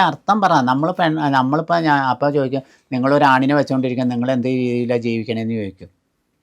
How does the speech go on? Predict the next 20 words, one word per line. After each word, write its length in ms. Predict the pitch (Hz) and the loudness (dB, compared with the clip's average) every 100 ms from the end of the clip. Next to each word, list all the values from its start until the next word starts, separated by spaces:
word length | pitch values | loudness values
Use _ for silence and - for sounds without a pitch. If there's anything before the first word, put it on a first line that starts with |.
| _ _ _ _ _ _ _ _ _ - | _ _ _ _ _ _ _ _ _ -4
അതിനും 300 | 135 147 180 170 | -2 0 0 -2
പ്രത്യേക, 360 | 175 - 165 165 - - - | -4 0 0 0 -6 -6 0
അതിന് 280 | 147 180 214 220 208 | 0 2 2 2 2
സെക്സ് 260 | 190 - 185 | -2 -4 0
പരമായിട്ട് 480 | 190 190 196 185 180 180 | 0 2 0 0 0 2
പറയുമ്പത്തേക്ക് 680 | 170 156 165 165 160 165 170 175 | 2 2 0 0 0 0 0 0
ഒരു 100 | 170 160 | 2 4
ആണും 220 | 156 170 175 | 4 2 -2
ഒരാണും 320 | 165 160 156 160 | 2 2 2 0
കൂടി 120 | 160 165 | 0 0
താമസിക്കുകയാണെങ്കിൽ 560 | 160 151 - 156 160 160 | 0 0 -2 -2 0 2
പല 100 | 165 175 | 2 2
രീതിയിലും 320 | 185 165 170 156 | 0 0 -2 -2
സെക്സ് 180 | 143 - | -2 -2
ചെയ്യാൻ 200 | 139 127 120 | -2 -2 -6
പറ്റും, 240 | - 87 _ _ _ _ _ _ _ _ _ _ _ _ _ _ _ 180 | -10 -20 _ _ _ _ _ _ _ _ _ _ _ _ _ _ _ -4
ഇല്ലേ? 200 | 175 131 95 _ _ _ _ - | 2 4 2 _ _ _ _ 0
പക്ഷെ 160 | 170 196 | 2 4
ഒരു 80 | 196 202 | 2 4
പെണ്ണ് 420 | 180 175 196 220 | 4 4 0 0